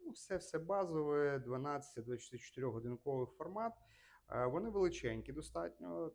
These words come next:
п'ятдесят вісім і два висота, ширина сорок дев'ять і один і дев'ятнадцять і шість міліметрів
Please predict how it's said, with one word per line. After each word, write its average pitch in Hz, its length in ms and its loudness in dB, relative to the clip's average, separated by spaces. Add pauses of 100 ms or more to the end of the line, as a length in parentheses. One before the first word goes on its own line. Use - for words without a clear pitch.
п'ятдесят 151 460 -2
вісім 151 480 -4
і 151 100 -8
два 131 420 2
висота, 175 720 -4
ширина 151 720 0 (380)
сорок 147 600 2
дев'ять 127 560 4
і 135 60 0
один 190 640 0
і 170 280 -8
дев'ятнадцять 139 880 -4
і 127 80 -14
шість 135 460 -10
міліметрів 113 680 -4